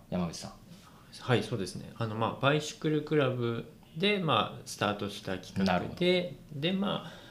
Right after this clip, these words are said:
Speaker 2: あ、あの、まあ、各メディアさんだったりとか、
Speaker 1: うん。
Speaker 2: あの、ジャーナリストの皆さんを、まあ、あの、巻き込みながら、あの、今まで続けてきたって感じなんですけれども。
Speaker 1: あー。じゃあ、主観元。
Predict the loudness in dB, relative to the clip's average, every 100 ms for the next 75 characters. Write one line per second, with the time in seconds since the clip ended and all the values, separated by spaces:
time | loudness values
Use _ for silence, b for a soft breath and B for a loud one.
0 | B B -2 0 0 0 -4 -6 -12 -14
1 | 0 0 2 0 0 0 0 0 0 0
2 | -2 -10 -18 -18 -14 -10 -4 -2 0 -4
3 | -6 -6 -6 -10 -8 -4 -2 0 4 4
4 | 4 2 0 -2 -4 -4 -4 -2 0 2
5 | 4 4 4 4 8 8 8 2 0 2
6 | 2 2 0 0 2 2 4 2 2 0
7 | -2 -2 0 0 -2 -2 0 0 -2 -6
8 | -8 -8 -10 -12 -14 -14 -14 -14 -14 -14
9 | -12 -4 0 2 2 2 2 -2 -8 B
10 | B B B B 4 6 8 8 10 10
11 | 10 8 6 2 0